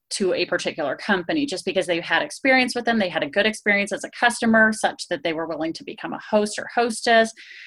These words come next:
It usually is a progression along the line. But every once in a while, there's somebody who's been to a lot of different parties. They've maybe hosted a bunch of different parties,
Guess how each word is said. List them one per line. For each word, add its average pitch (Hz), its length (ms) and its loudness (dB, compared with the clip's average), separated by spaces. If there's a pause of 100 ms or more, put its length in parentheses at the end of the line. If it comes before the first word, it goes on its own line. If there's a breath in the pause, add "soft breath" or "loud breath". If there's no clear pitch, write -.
(200 loud breath)
It 220 140 2
usually 226 460 4
is 190 200 4
a 170 400 0
progression 214 500 2
along 165 320 -2
the 170 60 -10
line. 214 420 -2 (380 loud breath)
But 220 100 4
every 247 240 6
once 220 240 4
in 214 60 -2
a 175 40 0
while, 165 220 2
there's 208 220 -4
somebody 180 400 2
who's 196 240 -2
been 175 240 2
to 202 160 -4
a - 20 -2
lot 165 300 4
of 262 80 4
different 220 260 -4
parties. 160 500 -4
They've 170 160 -2
maybe 160 240 -4
hosted 285 440 0
a 233 40 0
bunch 208 240 0
of - 60 -10
different 185 300 -4
parties, 175 520 -2